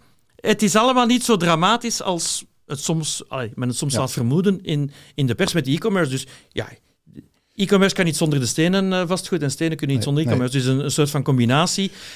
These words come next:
Speaker 1: Inderdaad, men gaat iets minder naar, naar mode, maar je hebt dan meer ook, ja, je hebt dan ook de Actions en, en die jongens die het ook allemaal goed doen, die
Speaker 2: Ja,
Speaker 1: ook
Speaker 2: die
Speaker 1: naar die
Speaker 2: doen het wel
Speaker 1: winkelcentra
Speaker 2: heel goed.
Speaker 1: willen.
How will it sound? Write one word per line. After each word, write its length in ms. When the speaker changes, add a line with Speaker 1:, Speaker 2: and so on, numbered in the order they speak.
Speaker 1:
Inderdaad, 380
men 100
gaat 160
iets 160
minder 340
naar, 260
naar 240
mode, 320
maar 100
je 60
hebt 120
dan 120
meer 200
ook, 180
ja, 160
je 100
hebt 120
dan 140
ook 120
de 140
Actions 400
en, 160
en 160
die 100
jongens 220
die 80
het 80
ook 60
allemaal 200
goed 120
doen, 120
die 100
Speaker 2:
Ja, 60
Speaker 1:
ook 80
Speaker 2:
die 80
Speaker 1:
naar 120
die 100
Speaker 2:
doen 80
het 100
wel 100
Speaker 1:
winkelcentra 260
Speaker 2:
heel 80
goed. 100
Speaker 1:
willen. 100